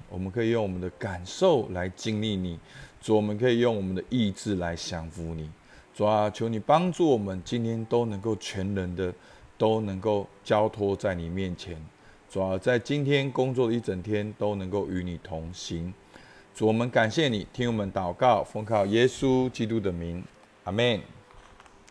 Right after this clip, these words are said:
好，今天是约翰福音五章三十到三十八节。好，但是读今天的经文的时候呢，我先把前面做个介绍，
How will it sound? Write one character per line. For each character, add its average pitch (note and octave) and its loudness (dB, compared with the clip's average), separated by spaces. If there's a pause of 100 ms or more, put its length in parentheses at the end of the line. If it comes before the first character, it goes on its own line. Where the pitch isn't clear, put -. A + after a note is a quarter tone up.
(840)
好， - 6
今 G#3+ 4
天 G3+ 4
是 F3+ 0
约 E3+ 4
翰 E3 2
福 C#3 -2
音 C#3 2
五 F#2+ 0
章 A#2 2
三 A#2 2
十 F2+ -6 (200)
到 G2 2
三 A2 -2
十 G#2+ -12 (100)
八 F#2+ 2 (100)
节。 E2 -8 (520)
好， G#2 4
但 F#3 6
是 F#3 2 (120)
读 C3+ 4
今 F3+ 0
天 F#3+ 2
的 D3+ 2
经 D3+ 0
文 G#2+ 2
的 G2+ 4
时 - -6
候 G2+ 2
呢， F2+ -2
我 E2+ -2
先 A#2 -4
把 F2 -4
前 - -6
面 G#2 -4
做 G#2 -2
个 F2 -2
介 F#2 0
绍， E2 -2